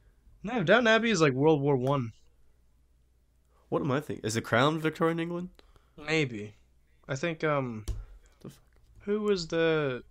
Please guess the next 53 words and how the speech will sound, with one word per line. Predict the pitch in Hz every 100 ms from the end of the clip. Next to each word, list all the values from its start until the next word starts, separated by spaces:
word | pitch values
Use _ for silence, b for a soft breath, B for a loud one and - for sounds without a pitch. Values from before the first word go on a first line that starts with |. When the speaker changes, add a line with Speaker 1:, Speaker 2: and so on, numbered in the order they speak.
| -
Speaker 1:
was | 156 156
it | - -
King | 170 165 123
George? | 113 117 151 151 - - - _ - _ - _ _ _ _ - - _ _ _ _ -
Speaker 2:
I | 120
don't | 90
fuck, | - 92
I | 120
didn't | 131 104
watch | 101 95 95
either | 92 95
of | 95
them. | 95
I | 104
just | 98 -
assumed | 95 98 95
it | 95
was | 95
about | 98
Speaker 1:
Whatever. | 95 95
Speaker 2:
Victorian | - 98
England. | 98 95 101
But | 95
Speaker 1:
But | 95
it's, | 190 -
it, | 190
Speaker 2:
either | 127 123
Speaker 1:
it, | 104
Speaker 2:
way, | 101 101
I |
could | 101
give | 110
a | 101
shit | - 101
about | 101 101
Speaker 1:
yeah. | 98
Speaker 2:
British | 101 101 -
things. | - 101 104 - _
Speaker 1:
It's | 147 170
about | 143 156 165 156 _ -
Speaker 2:
Unless | 120 123
it's | 113
medieval. | 110 113 104 101 - 156
<laughs> | 277
Speaker 1:
No, | 294
British, | 143 247 330 - -
British | 254 311 285
stuff | - 226 214
is | 156
actually | 160 165 135
pretty | 151 113
good. | 131 101 - _ _ _ -
Um, | 113 107 101